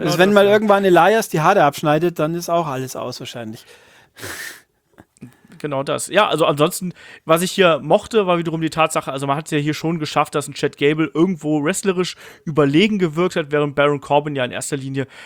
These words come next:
Speaker 2: ja so ein bisschen mit der Schurkerei und dann auch immer wieder mal durch, einfach nur durch seine Stärke gekontert hat, aber gerade wie ein Chad Gable ihn hier teilweise auch durch die Luft gewirbelt hat und die Aktionen angebracht hat, das passt schon so, aber es war eben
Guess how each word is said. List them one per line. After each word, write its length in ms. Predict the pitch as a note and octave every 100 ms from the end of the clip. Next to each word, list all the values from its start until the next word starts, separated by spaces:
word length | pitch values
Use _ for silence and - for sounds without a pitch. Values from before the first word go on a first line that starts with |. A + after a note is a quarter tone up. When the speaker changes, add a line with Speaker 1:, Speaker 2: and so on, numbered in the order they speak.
| -
Speaker 2:
ja 100 | -
so 80 | B2
ein 60 | C3+
bisschen 220 | D#3 E3
mit 100 | C#3+
der 80 | C#3
Schurkerei 800 | - E3 D#3 B2+ C3+ D3+ D#3 D3
und 140 | C#3
dann 120 | C#3
auch 220 | A2 C3
immer 240 | C#3 D#3 C#3
wieder 140 | C#3+
mal 180 | C#3 C3+
durch, 180 | C3+ -
einfach 160 | C#3 D3+
nur 100 | D3
durch 100 | -
seine 160 | C3+
Stärke 480 | B2 C#3 D3 - D3+ - - -
gekontert 400 | - C3+ D3+ D3+
hat, 140 | D3 -
aber 260 | B2+ B2+ - - -
gerade 380 | - C#3 F3 D3+
wie 100 | D3+ D3+
ein 60 |
Chad 240 | C#3 D3 -
Gable 260 | D3+ D#3
ihn 120 | D3
hier 160 | C3+ D3
teilweise 500 | - C#3+ D3 D3 C#3
auch 80 | A#2+
durch 160 | D3+
die 80 | -
Luft 200 | C#3 -
gewirbelt 480 | - D3 D#3+ D#3 D3
hat 160 | D3 C#3
und 100 | C#3
die 80 | B2+
Aktionen 360 | - D3 D#3
angebracht 440 | C3 C#3 B2+ B2 -
hat, 140 | C3 - - - _
das 360 | - A3 - - _ _ _
passt 300 | - B2 -
schon 260 | - D#3 D#3
so, 300 | C3+ D3 E3+
aber 260 | - C3+ -
es 180 | C3+ -
war 180 | C3+ C3
eben 300 | C#3+ C#3